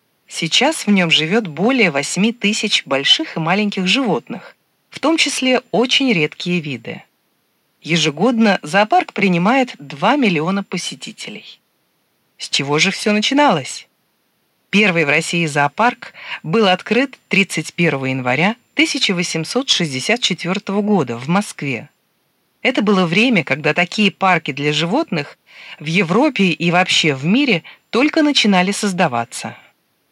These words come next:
Московский зоопарк был двадцатым, а сейчас только в России их больше тридцати. Конечно, за сто пятьдесят лет в зоопарке многое изменилось.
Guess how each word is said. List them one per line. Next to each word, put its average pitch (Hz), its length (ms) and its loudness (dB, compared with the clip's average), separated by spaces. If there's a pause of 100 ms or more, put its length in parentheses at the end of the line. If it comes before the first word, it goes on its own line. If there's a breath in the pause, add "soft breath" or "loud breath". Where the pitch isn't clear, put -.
(300)
Московский 247 680 -2
зоопарк 214 560 2
был 202 320 -2
двадцатым, 202 760 -2 (680)
а 131 120 -4
сейчас 185 540 0
только 196 320 0
в 151 40 -2
России 156 600 -2 (400 loud breath)
их 190 240 2
больше 214 420 2
тридцати. 190 640 -4 (1120)
Конечно, 247 560 2
за 156 200 2
сто - 260 0
пятьдесят 190 600 0
лет 247 240 2
в 175 60 -6
зоопарке 185 580 2
многое 214 460 4
изменилось. 185 840 0